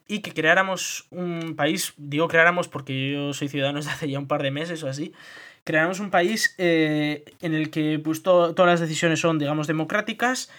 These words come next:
en las que, eh, la tecnología, la ciencia, ¿no? el, el progreso,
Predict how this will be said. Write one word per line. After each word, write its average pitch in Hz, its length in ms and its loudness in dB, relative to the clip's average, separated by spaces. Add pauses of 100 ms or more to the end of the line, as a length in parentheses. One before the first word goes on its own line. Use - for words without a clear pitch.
(280)
en 165 200 2
las 156 180 4
que, 156 400 0
eh, 151 460 2
la 160 180 4
tecnología, 165 640 0
la 143 140 2
ciencia, 202 500 -4
¿no? 190 180 0
el, 151 300 4
el 160 180 2
progreso, 147 720 0